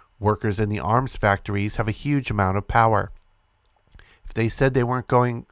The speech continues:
they were going on strike until there was a ceasefire,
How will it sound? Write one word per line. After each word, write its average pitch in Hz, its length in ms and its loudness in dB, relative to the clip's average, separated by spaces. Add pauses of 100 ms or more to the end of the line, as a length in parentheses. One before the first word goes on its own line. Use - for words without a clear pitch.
they 113 160 0
were 113 140 0
going 139 320 4
on 104 180 0
strike - 540 -2 (380)
until 113 280 -2
there 110 120 0
was 98 180 0
a - 20 -6
ceasefire, 90 720 -2